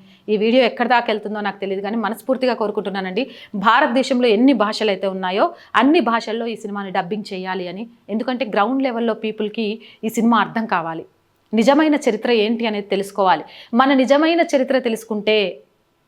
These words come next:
రేపటి కొత్త చరిత్రను రాస్తూ ధర్మ స-, ఏదైతే,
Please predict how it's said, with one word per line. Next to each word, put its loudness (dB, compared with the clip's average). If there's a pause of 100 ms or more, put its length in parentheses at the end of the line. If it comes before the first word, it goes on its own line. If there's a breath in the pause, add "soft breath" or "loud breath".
(320)
రేపటి 2 (360)
కొత్త 0 (160)
చరిత్రను 0
రాస్తూ -2 (1200)
ధర్మ 0 (160)
స-, -2
ఏదైతే, 0